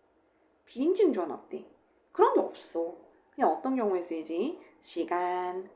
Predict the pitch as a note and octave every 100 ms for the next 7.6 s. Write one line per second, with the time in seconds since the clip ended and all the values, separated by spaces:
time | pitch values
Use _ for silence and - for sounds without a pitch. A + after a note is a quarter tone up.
0 | _ - E3 E3 F3+ F3+ F3+ F#3+ - D#3+
1 | E3 E3+ F#3+ F#3 F#3 F3+ - - E3 E3
2 | - F3 F3 F3+ F3+ F#3+ G#3 - _ -
3 | _ _ - E3 E3+ B3 - G3 G#3+ -
4 | F#3+ G#3 F3+ E3+ E3+ F#3 C4+ F4+ A4+ -
5 | - - - _ - - - _ _ _
6 | _ - _ _ - - - E3 E3 E3
7 | E3 E3 E3+ F#3 D4 G#4+